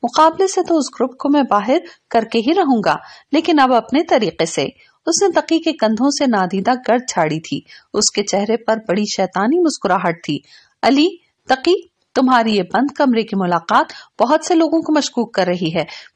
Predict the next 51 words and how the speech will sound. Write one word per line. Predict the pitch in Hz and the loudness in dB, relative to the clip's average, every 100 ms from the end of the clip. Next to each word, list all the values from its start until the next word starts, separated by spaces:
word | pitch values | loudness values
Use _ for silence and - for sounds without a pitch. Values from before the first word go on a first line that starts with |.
| 254 | 0
वैसे | 320 339 370 | 2 2 0
भी | 359 | 0
तुम | 349 247 | 0 0
दोनों | 220 240 277 | 2 0 0
कॉलेज | - 185 214 - | 0 0 0 -2
में | 254 | 0
मियाँ | 277 208 196 | 0 0 0
बीवी | 185 185 220 | -2 -4 -2
की | 262 | -2
जोड़ी | 269 277 277 | 0 0 0
से | 320 | 0
मशहूर | 269 - 226 208 | -2 0 -4 -2
हो," | 170 - - - - - | -4 -4 -16 -20 -8 -4
सर | |
कासिम | 247 208 214 - 269 | -2 0 -2 0 0
ने | 254 | 2
अंदर | 196 185 | 0 0
दाखिल | 175 175 185 262 | 0 -2 0 -2
होते | 269 269 294 | -2 -2 -2
हुए | 277 330 392 - - - | 0 0 -2 -10 -6 0
बड़े | 262 247 | 0 0
शरारती | 202 190 190 - | 0 0 0 0
अंदाज | 392 320 247 226 202 | 2 4 2 0 -4
में | 175 | -4
कहा | 190 175 | 0 0
था। | - 151 - - - _ - | 0 -4 -6 -16 -20 _ -2
"तौबा | 233 220 294 | 0 2 0
करें | 269 214 196 | 0 0 0
सर, | - 262 - - _ - | 0 0 0 -10 _ -6
रोमांस | 220 214 233 262 - | -2 2 0 0 -2
झाड़ने | 208 196 214 | 0 0 -2
के | 240 202 | -2 -2
लिए | 185 170 | 0 -2
भी | 233 302 - - 302 | -2 -4 -8 -8 -2
ये | |
तकी | 359 226 - 220 | 0 -2 -2 -2
ही | 269 | 0
रह | 403 370 | 0 0
गया | - 226 | 0 0
है।" | 196 240 - _ _ - | 2 -2 -4 _ _ -4
वो | 196 | -2
उससे | 202 208 | -2 -6
कई | 202 208 247 | -2 -4 -2
कदम | 254 254 269 | -2 0 0
के | 294 | 0
फासले | 285 262 - 302 | 0 0 -2 -4
पर | 277 | -4
खड़ा | - 202 | 0 0
हो | 196 185 | 0 -2
गया | 165 160 | 0 -2
था। | 160 175 | 0 -4